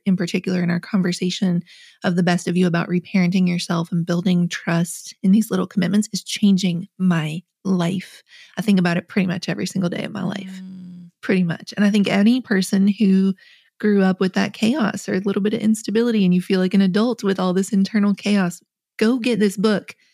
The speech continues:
Speaker 1: and read that part in particular.
Speaker 2: Thank you. That's, that,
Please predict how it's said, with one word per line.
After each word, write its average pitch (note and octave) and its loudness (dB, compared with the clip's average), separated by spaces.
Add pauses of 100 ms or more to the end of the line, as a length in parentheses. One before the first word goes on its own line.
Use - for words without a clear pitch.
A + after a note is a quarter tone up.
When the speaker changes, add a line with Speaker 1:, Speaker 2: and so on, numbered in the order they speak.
(380)
Speaker 1:
and F#3+ 0
read F3+ 2
that - -6
part - -10
in G#3+ -8
particular. - -18 (460)
Speaker 2:
Thank A3+ 0
you. F3+ 0
That's, F#3 -2
that, E3 -4